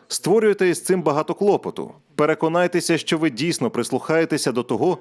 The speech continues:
що ваші дії говорять про ваші цінності. Що ваші дії говорять про ваші цінності? Вам не потрібна невідповідність між тим,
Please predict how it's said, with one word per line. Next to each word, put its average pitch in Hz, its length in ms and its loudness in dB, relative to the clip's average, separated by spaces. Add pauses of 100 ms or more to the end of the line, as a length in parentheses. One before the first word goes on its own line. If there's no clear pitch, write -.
(120)
що - 220 0
ваші 151 260 -2
дії 165 280 0
говорять 135 440 0
про 156 140 -2
ваші 104 300 0
цінності. 90 680 -4 (280)
Що - 360 2
ваші 127 280 -2
дії 143 280 -2
говорять 123 460 0
про 165 140 0
ваші 117 280 0
цінності? 110 600 -4 (300)
Вам 143 280 0
не 156 80 0
потрібна 160 500 0
невідповідність 117 760 -2
між 110 200 0
тим, 175 280 0